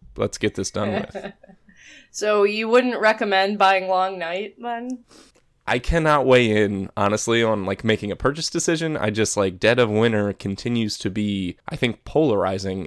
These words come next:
Speaker 1: in our group, at least, because I've had, like, mixed experience with it. I don't hate it. Ben really likes it. Dan hates it. Like, it's just, I, I never can seem to nail down a consistent kind of play with this game.
Speaker 2: Yeah, I've had
Speaker 1: And
Speaker 2: really
Speaker 1: that's
Speaker 2: bad
Speaker 1: weird for me.
Speaker 2: experiences with it, but also one really good one.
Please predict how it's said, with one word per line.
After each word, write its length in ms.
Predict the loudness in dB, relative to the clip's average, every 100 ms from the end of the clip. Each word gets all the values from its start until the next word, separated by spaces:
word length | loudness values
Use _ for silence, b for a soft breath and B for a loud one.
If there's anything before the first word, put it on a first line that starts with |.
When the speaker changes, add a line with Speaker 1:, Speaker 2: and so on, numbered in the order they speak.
| -4
Speaker 1:
in 100 | 2
our 180 | 2 2
group, 260 | 0 -2
at 100 | -2
least, 340 | -2 -4 -6 -8
because 580 | -4 0 0 0 -4 -12 _ -4
I've 200 | -2 2
had, 220 | 2 2
like, 140 | 0
mixed 320 | 0 -4 -4
experience 500 | -8 -4 -2 -2 -4 -6
with 180 | -4
it. 140 | -4 -2
I 80 | -4
don't 160 | -4 -6
hate 300 | -4 -4 -4
it. 220 | -6 -10 _ 2
Ben 180 | 2
really 220 | 4 2 4
likes 260 | 2 2
it. 160 | -2 -2
Dan 280 | 0 0 0
hates 360 | 0 0 0
it. 140 | 0 0
Like, 160 | -2 -4
it's 160 | -4
just, 280 | -2 -4 -4 -10 -4
I, 140 | 0 2
I 100 | 2
never 320 | 4 4 4 2
can 180 | -2 -2
seem 280 | -2 -2
to 100 | 0
nail 240 | 0 2 2
down 280 | 0 0 -2
a 40 |
consistent 680 | -6 -6 -4 -4 -4 -6 -8 _ _
kind 280 | -4 -2 0
of 140 | -4 -8
play 380 | -4 -2 -2 -4
with 140 | -6
this 180 | -8 -6
game. 120 | 0
Speaker 2:
Yeah, 280 | 2 2 -2 -4 0
I've 200 | 0 0
had 220 | -2 -2
Speaker 1:
And 80 | -2
Speaker 2:
really 180 | 0 2
Speaker 1:
that's 80 | 0
Speaker 2:
bad 20 |
Speaker 1:
weird 140 | 0 -4
for 60 |
me. 60 | -8
Speaker 2:
experiences 340 | -8 -8 -10 -8
with 180 | -6
it, 160 | -6 -2
but 140 | -2
also 300 | 0 0 -2 -4
one 200 | -4 -6
really 260 | -8 -10
good 180 | -8 -8
one. 280 | -8 -12 -14